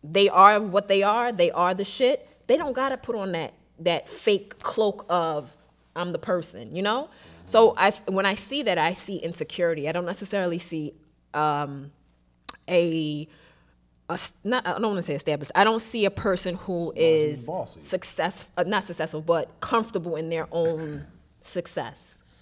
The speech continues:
Speaker 1: Because I know a lot of people, right, in this industry. I've planned a lot of events. I've been in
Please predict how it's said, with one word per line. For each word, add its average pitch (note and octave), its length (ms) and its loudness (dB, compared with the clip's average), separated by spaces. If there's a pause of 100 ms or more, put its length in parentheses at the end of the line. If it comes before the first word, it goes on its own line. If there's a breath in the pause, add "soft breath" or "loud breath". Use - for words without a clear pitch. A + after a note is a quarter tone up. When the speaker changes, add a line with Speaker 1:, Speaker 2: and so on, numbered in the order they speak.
(1200 soft breath)
Speaker 1:
Because A3 340 4 (280)
I B3+ 160 8
know D4+ 200 2
a G3+ 40 4
lot G#3 220 6
of G3 160 0 (200)
people, D#3+ 500 -6
right, A#3+ 320 2
in G#3 140 0
this A3 120 -4
industry. A3 400 -2
I've F3+ 220 -2
planned A3 300 -2
a F3 60 -2
lot F#3 300 -2
of F3+ 100 -4
events. E3 320 -4
I've D3+ 120 -8
been F3+ 140 0
in E3 120 -4